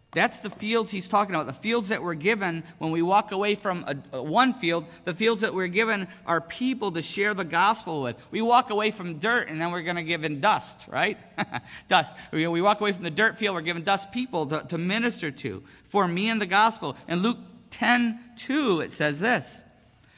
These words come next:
He told them, Jesus said, he told them, "The harvest is plentiful, but the workers are few. Ask the Lord of the harvest, therefore, to send out workers into his harvest fields."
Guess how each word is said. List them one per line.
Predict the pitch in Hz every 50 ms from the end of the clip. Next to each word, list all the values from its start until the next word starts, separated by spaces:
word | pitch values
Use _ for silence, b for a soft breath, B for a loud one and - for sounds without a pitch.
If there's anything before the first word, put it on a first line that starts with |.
| b b b b b b b
He | - 190 202
told | 185 - 214 220 254 269 254 190
them, | 180 147 135 123 120
Jesus | 135 156 202 202 202 185
said, | 180 - 165 147 170 -
he | 131 160 151
told | 147 - 226 233 247 220
them, | 233 196 160
"The | 143 127
harvest | - - 196 202 226 208 240 233 233 -
is | 202 180
plentiful, | - - 214 208 220 214 226 208 202 220 214 208
but | 170 156 139 -
the | 139 127
workers | 127 139 175 185 185 196 202 190 180 -
are | - 151 151 135
few. | - - 185 180 185 180 156 127 107 - B B B B B B B B B B B B B B B B
Ask | - 165 196 240 240 -
the | - 214
Lord | 196 190 202 202
of | 196 175
the | 160 156
harvest, | 185 202 226 214 170 170 151 - -
therefore, | 175 175 175 - 170 156 147
to | 139
send | 135 - - 180 185 175
out | 170 143 131
workers | 151 165 190 220 214 220 - 165 156 147 143
into | - 151 180 160 165 156
his | 147 139 139
harvest | 160 165 170 170 170 170 160 151 - - B B B B _ _ -
fields." | - 220 247 254 254 233 208 165 139 117 104 92 - - -